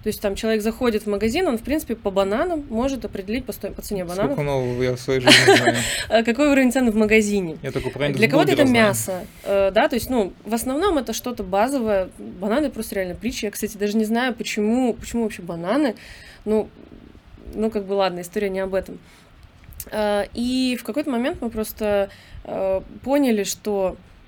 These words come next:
Speaker 1: э, ритейлеры, они, м, то есть мы не с-,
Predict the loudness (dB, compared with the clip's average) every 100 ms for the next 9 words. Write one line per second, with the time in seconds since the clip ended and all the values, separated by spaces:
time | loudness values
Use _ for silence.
0 | -20 -16 -12 -10 -8 -6 -2 0 2 2
1 | 0 0 0 0 0 0 -2 -6 -20 -20
2 | -20 -14 -10 -10 -8 -6 -8 0 4 6
3 | 6 2